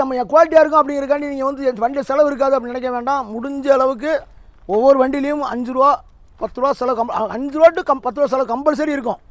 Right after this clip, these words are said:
நீ வெளியிலேருந்து வரவங்க அதெல்லாம் நல்லா வீடியோ பார்த்துட்டு தெளிவா வரலாம். நம்மளை பொறுத்தளவுக்கு ஐஸ்வர்யம் கார்ஸ் எப்பவுமே ஒரு ஏழை மக்களுக்காக தொடங்கப்பட்டது. சொன்னது செய்யும் ஐஸ்வர்யம் கார்ஸ். இந்த வண்டிக்கு பார்த்தீங்கன்னா ஐயாயிரம் ரூபா கிஃப்ட் பாக்ஸ் இருக்கு. இந்த வண்டி நம்ம கோட் பண்ண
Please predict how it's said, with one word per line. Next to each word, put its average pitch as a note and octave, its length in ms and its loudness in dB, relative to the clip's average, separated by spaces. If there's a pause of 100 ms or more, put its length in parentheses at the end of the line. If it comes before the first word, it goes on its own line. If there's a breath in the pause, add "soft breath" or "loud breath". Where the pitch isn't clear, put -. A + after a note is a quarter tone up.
(640)
நீ G3 140 -10
வெளியிலேருந்து D#4 400 -2
வரவங்க C#4 260 0 (140)
அதெல்லாம் C4+ 260 -2 (160)
நல்லா B3 260 -4
வீடியோ C#4+ 180 0 (120)
பார்த்துட்டு C4 320 -2 (220)
தெளிவா C4+ 300 0
வரலாம். C4 280 -2 (600)
நம்மளை A3+ 200 -4
பொறுத்தளவுக்கு C#4 400 2 (100)
ஐஸ்வர்யம் C4+ 320 -4
கார்ஸ் B3+ 220 -2
எப்பவுமே C#4+ 360 -2 (140)
ஒரு A3+ 160 0
ஏழை C4+ 160 -2
மக்களுக்காக A#3+ 400 -4
தொடங்கப்பட்டது. A3+ 460 -4 (200)
சொன்னது A3 280 -10
செய்யும் G#3+ 200 -6
ஐஸ்வர்யம் G3+ 300 -4
கார்ஸ். B3 160 -6 (300 soft breath)
இந்த F#4 240 -4
வண்டிக்கு F4+ 340 2
பார்த்தீங்கன்னா D#4 340 0 (120)
ஐயாயிரம் D#4 260 8
ரூபா B3+ 120 2
கிஃப்ட் D4+ 200 -6
பாக்ஸ் C#4 200 2
இருக்கு. G3+ 180 -8 (760)
இந்த B3 120 2
வண்டி E4 160 4
நம்ம D4 140 -4
கோட் C#4+ 140 2
பண்ண C#4+ 140 -8